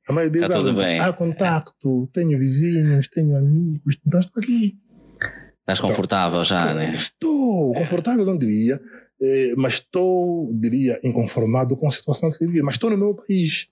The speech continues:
Speaker 2: Ok.
Speaker 1: Eu estou no meu país e sobre isso ninguém me cura. Eu fico aqui e temos que contribuir para que isso mude mesmo.
Speaker 2: Eh, eh, só a título de curiosidade, em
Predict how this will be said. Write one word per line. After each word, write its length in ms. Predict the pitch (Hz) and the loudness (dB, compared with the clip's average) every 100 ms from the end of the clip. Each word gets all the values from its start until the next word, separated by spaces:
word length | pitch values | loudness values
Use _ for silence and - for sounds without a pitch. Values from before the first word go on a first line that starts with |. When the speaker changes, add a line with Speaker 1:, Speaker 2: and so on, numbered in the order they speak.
| - | -6
Speaker 2:
Ok. 240 | 175 - 170 | -6 -2 -2
Speaker 1:
Eu 100 | 180 | 0
estou 120 | 190 | 0
no 80 | 190 | 0
meu 100 | 180 | 0
país 360 | 175 156 147 143 | 0 0 0 -2
e 80 | 139 151 | -2 0
sobre 260 | 165 170 | 0 0
isso 160 | 202 180 | -2 -2
ninguém 160 | 180 | 0
me 80 | 190 | 0
cura. 360 | 156 190 170 95 _ _ - | 0 -2 -2 -4 _ _ -4
Eu 80 | |
fico 180 | 160 180 | -2 0
aqui 400 | 151 147 165 - _ _ - | 0 0 0 -2 _ _ -6
e 80 | 131 | -4
temos 220 | 123 185 | 0 -2
que 100 | - | 0
contribuir 380 | 139 139 143 170 | -2 0 0 -2
para 160 | 165 160 | -2 -4
que 60 | |
isso 140 | 165 170 | -2 0
mude 220 | 170 175 | 0 2
mesmo. 380 | 180 151 120 117 - - - - - - - - - | 2 0 -2 -6 -6 -4 0 0 0 -2 -4 -6 -4
Speaker 2:
Eh, 300 | 95 92 - - | -2 -2 -6 -2
eh, 340 | 98 92 76 - - | 0 0 -4 -6 -6
só 160 | - 117 | -2 0
a 20 | |
título 240 | 120 110 | 0 0
de 80 | 90 | -2
curiosidade, 520 | 92 87 90 87 78 - _ - | -2 -2 0 -2 -4 -12 _ -6
em 720 | 92 90 87 87 85 82 85 | -2 0 2 0 0 0 0